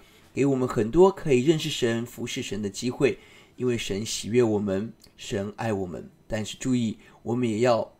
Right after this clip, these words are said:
秉行公义，秉公行义，我们要做神喜悦的事。千万不要以为我们很聪明，千万不要以为反正还有很多的机会认识神，偶尔一次聚会不来没有关系，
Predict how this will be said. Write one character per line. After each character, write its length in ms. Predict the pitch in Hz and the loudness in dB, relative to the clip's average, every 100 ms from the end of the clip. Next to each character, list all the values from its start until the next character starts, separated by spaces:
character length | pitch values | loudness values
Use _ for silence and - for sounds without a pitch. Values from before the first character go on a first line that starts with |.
| _ - | _ 0
秉 180 | 127 | 0
行 220 | 107 - 127 | 0 -4 -2
公 200 | 156 170 | 0 -2
义， 180 | 143 - _ _ | -4 -8 _ _
秉 220 | 110 - | -8 -4
公 240 | 131 139 143 | 2 2 2
行 240 | - 123 | -2 -2
义， 200 | 147 - - | -2 -4 -8
我 160 | 104 | -6
们 100 | 101 | -4
要 140 | 110 107 | -4 -4
做 260 | - 113 | -2 -2
神 300 | 95 95 101 | -2 -4 -6
喜 220 | 113 - | -8 -4
悦 100 | 107 | -2
的 100 | 123 | -2
事。 320 | 123 - 131 - - - _ | -2 -2 -4 -6 -18 -20 _
千 240 | - 190 | -6 0
万 180 | 208 180 | 2 4
不 60 | 156 | 6
要 160 | 175 | 6
以 100 | 147 | 4
为 160 | 131 131 | 6 6
我 140 | 113 | 4
们 140 | 110 117 | 0 -4
很 200 | 107 101 | -6 -6
聪 320 | - 175 185 | -2 0 0
明， 400 | 151 143 156 165 - - - | 0 -2 -4 -8 -16 -20 -14
千 160 | - | -8
万 100 | 160 | -6
不 100 | 147 | 0
要 100 | 151 | 2
以 160 | 143 123 | 4 2
为 420 | 117 123 127 127 - - | 4 6 6 4 -8 -20
反 440 | - 113 - 110 120 | -14 -10 -8 -8 -2
正 360 | 175 165 143 - - | 0 0 -2 -8 -16
还 140 | - 123 | -2 2
有 80 | 139 | 2
很 220 | 120 117 | 2 -2
多 120 | 160 | -2
的 80 | 156 | -2
机 160 | - | -4
会 200 | 156 156 | -2 -2
认 160 | 147 147 | -2 -2
识 160 | 143 139 | -4 -4
神， 400 | - 107 113 - - | -2 -2 -4 -8 -8
偶 300 | 107 139 135 | -2 4 4
尔 180 | 110 - - - | 4 -2 -12 -8
一 40 | 127 | 0
次 160 | - | 0
聚 160 | - 147 | 0 2
会 100 | 139 | 2
不 140 | 143 | 4
来 220 | 135 117 | 2 2
没 140 | 120 143 | 2 0
有 140 | 123 | 0
关 300 | 107 147 160 | 2 0 0
系， 400 | 147 - 147 143 | -2 -2 -2 -2